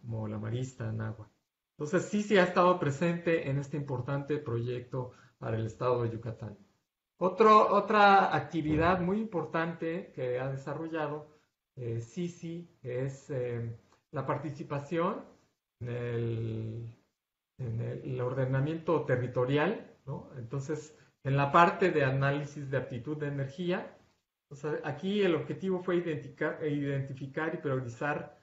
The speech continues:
áreas más factibles para cada actividad, o, eh, de se-, y cada sector en Yucatán. Eh, en este caso, energía, fue donde participamos,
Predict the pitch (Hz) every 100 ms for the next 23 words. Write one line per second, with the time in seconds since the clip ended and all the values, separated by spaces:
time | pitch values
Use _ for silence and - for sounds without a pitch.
0 | _ _ 135 139 151 147 151 151 143 135
1 | 170 156 151 156 - - 131 120 117 113
2 | 113 110 107 120 - 139 135 139 123 113
3 | - 120 120 127 135 - - - 120 117
4 | 113 - 117 107 110 113 120 113 - 127
5 | 117 - 117 123 131 131 - 131 127 127
6 | 117 110 - 147 220 - _ _ _ _
7 | _ _ 127 110 110 113 131 143 135 135
8 | 135 139 120 117 - 160 170 220 220 -
9 | 123 120 113 113 - 113 143 165 165 175
10 | 226